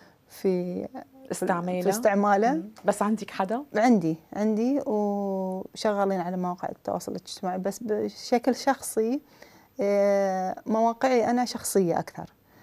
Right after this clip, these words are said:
Speaker 2: مم.
Speaker 1: آه، مواقع العمل هي اللي تخدم، آه، ال-، زيادة الوعي.
Speaker 2: صح. آه، كتير عم بالي نعمل شي عن هالحلقة،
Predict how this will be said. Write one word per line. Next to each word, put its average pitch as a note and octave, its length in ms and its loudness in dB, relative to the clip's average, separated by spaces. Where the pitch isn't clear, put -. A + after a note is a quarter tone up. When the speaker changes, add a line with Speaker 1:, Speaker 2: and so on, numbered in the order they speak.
Speaker 2:
مم. F#3 140 -6
Speaker 1:
آه، G3 160 0
مواقع G#3+ 460 2
العمل G#3+ 360 0
هي G3+ 140 -2
اللي F3+ 400 -2
تخدم، F#3 500 -2
آه، F3 320 -6
ال-، F#3+ 500 -6
زيادة F3+ 460 -2
الوعي. F3+ 320 -8
Speaker 2:
صح. - 340 -8
آه، D#3+ 360 -2
كتير A3 300 2
عم G3 120 2
بالي F#3+ 180 0
نعمل F#3 320 -4
شي - 160 -10
عن E3+ 140 -6
هالحلقة، E3+ 580 -8